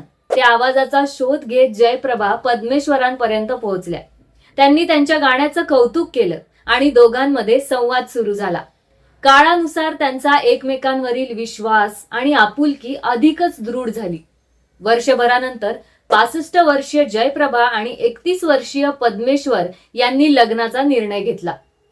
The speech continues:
त्यांच्या निर्णयाला वृद्धाश्रमातील लोकांचा भरभरून पाठिंबा मिळाला. वृद्धाश्रमातील कुटुंबासारख्या लोकांनी लग्नाची सर्व जबाबदारी उचलली आणि सुंदर सोहळ्याचं आयोजन केलं.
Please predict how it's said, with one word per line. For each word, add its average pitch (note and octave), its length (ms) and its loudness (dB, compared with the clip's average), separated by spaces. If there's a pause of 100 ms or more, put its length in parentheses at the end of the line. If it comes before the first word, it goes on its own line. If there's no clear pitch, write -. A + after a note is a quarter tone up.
(140)
त्यांच्या A3 320 -2
निर्णयाला A#3+ 580 2
वृद्धाश्रमातील C4 960 -2
लोकांचा C4+ 540 2
भरभरून A#3+ 540 2
पाठिंबा B3 560 -2
मिळाला. F#3 340 -4 (600)
वृद्धाश्रमातील E4 880 2
कुटुंबासारख्या D4 920 0
लोकांनी B3 640 -2
लग्नाची A#3+ 500 -2
सर्व C4 460 0
जबाबदारी A3 580 -2
उचलली F#3+ 460 -6 (440)
आणि A#3+ 260 2
सुंदर C4+ 520 0
सोहळ्याचं A#3+ 600 2
आयोजन A3+ 580 0
केलं. E3+ 220 -8